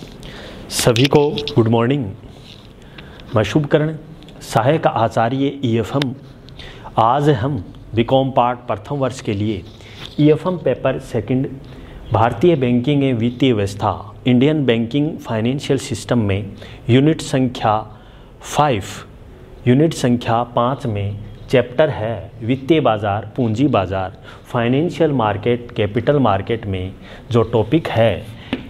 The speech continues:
जो पूंजी बाजार की संरचना एवं उपकरण, structure of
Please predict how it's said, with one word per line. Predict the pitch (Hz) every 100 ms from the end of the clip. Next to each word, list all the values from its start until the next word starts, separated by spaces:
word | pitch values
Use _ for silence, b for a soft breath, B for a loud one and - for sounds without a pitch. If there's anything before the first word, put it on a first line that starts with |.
| - -
जो | 104 98 98 - - - -
पूंजी | 135 135 190
बाजार | 143 113 107 104 104
की | 110 101
संरचना | - 113 120 120 151 165 160 - - - - -
एवं | 123 117 127 127 - - -
उपकरण, | 120 - - 92 - - B B B B - - - - - - - - - - - - - - B B B B B -
structure | - - 147 - 180
of | 139 135